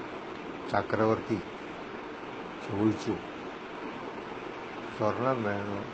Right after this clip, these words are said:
നീതി വേണോ?" ബിർബാലിനൊരു സംശയം ഉണ്ടായില്ല, സ്വർണം മതി എന്ന് പറഞ്ഞു. അതെന്താ ഉണ്ടായെന്ന് വെച്ചാൽ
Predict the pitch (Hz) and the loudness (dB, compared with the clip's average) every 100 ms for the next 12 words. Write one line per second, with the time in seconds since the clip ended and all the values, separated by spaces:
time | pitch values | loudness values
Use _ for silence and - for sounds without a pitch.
0 | - - - - 117 127 135 143 160 107 | -8 -8 -8 -2 4 6 8 10 10 10
1 | 92 87 - - - - - - - - | 6 0 -4 -8 -8 -8 -8 -8 -8 -8
2 | - - - - - - 135 139 160 190 | -8 -6 -8 -6 -6 2 4 10 10 10
3 | 196 190 170 143 160 139 123 107 95 - | 10 10 10 8 6 8 6 6 0 -2
4 | - - - - - - 127 120 117 107 | -6 -8 -8 -8 -2 6 8 8 8 6
5 | 104 95 87 - - - - - - - | 6 4 -2 -4 -6 -8 -8 -8 -8 -8
6 | - - - - - - - - - - | -8 -8 -6 -6 -6 -6 -6 -6 -6 -6
7 | - - - - - - - - 131 127 | -8 -6 -6 -6 -8 -6 2 8 10 12
8 | 147 160 143 139 139 127 104 87 | 12 12 12 12 12 10 8 6